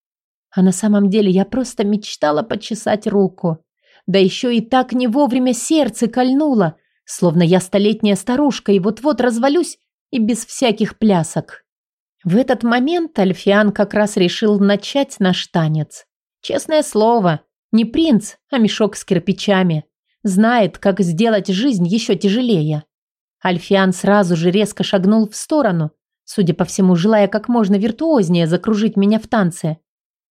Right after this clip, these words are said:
А я закрыла глаза и приготовилась отдавить ему все ноги. Ну что ж, два этапа королевского отбора я прошла,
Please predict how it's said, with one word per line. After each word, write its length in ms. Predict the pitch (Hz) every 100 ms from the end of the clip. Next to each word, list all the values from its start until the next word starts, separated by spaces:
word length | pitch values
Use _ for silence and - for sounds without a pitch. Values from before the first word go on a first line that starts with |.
| _
А 140 | - 311
я 200 | 349 311
закрыла 380 | 208 - 180 170
глаза 380 | 175 208 247
и 100 | 311
приготовилась 760 | 240 220 180 277 277 254 240 226
отдавить 500 | 202 165 175 185 196
ему 200 | 185 180
все 240 | 165 - 175
ноги. 440 | 160 156 151 151 - _ _ _ _ _ -
Ну 220 | 240 392
что 340 | 370 - 185 175
ж, 280 | - - _ _ _ _ -
два 280 | 277 339 220
этапа 360 | - 208 -
королевского 680 | 160 165 170 190 - - 180
отбора 360 | 180 170 196 190
я 200 | 165 180
прошла, 720 | - 156 - - 202 320 339